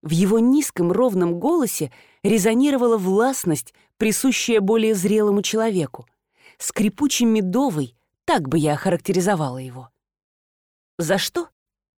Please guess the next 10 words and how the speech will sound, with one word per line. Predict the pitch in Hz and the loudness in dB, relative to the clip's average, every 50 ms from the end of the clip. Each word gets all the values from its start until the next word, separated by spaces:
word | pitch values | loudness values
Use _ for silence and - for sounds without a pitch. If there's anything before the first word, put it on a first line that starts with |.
| _ _ _ _ _ _ _ _ - 190 | _ _ _ _ _ _ _ _ -6 -2
Я | 190 208 | -2 -2
быстро | 180 170 240 285 - - 254 233 | 0 0 -2 -4 -2 -4 -4 -2
пожала | - 185 190 160 190 175 160 | -2 -2 0 0 0 0 2
ему | 160 165 165 160 | 2 2 2 2
руку | 170 190 247 254 - 381 | 0 0 0 0 0 -2
и | 302 | -2
свою | - - - 175 175 214 285 - | -2 -4 -4 -4 -2 -2 -4 -4
тотчас | _ 220 226 - - 285 254 | _ -4 -4 -2 -2 -4 -2
же | 233 269 | -2 0
отдернула. | 262 240 180 156 175 160 151 151 165 165 165 175 | -2 -2 -2 -2 -2 -2 0 0 0 0 -2 -4